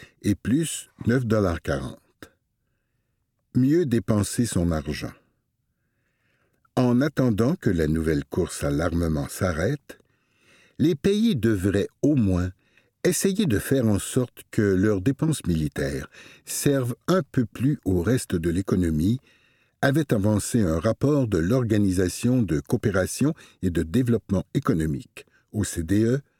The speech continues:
il y a un an. Actuellement, tout cet argent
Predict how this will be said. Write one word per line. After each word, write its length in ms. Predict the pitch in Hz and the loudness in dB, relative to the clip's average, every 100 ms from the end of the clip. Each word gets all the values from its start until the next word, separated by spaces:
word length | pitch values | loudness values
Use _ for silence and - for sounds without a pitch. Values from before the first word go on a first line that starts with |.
| _ _ _ _ | _ _ _ _
il 140 | 139 117 | 0 2
y 80 | |
a 80 | 110 | 2
un 260 | 90 76 65 | 2 0 -4
an. 100 | 62 - _ _ _ _ _ _ _ _ _ _ _ _ _ _ | -8 -16 _ _ _ _ _ _ _ _ _ _ _ _ _ _
Actuellement, 680 | 123 - - 101 104 120 139 - - _ _ _ _ _ - | -2 -2 0 2 4 2 0 -6 -20 _ _ _ _ _ -2
tout 200 | 190 202 | 0 0
cet 300 | - 113 113 | -2 -2 0
argent 480 | 90 85 85 98 | -2 -2 -2 -2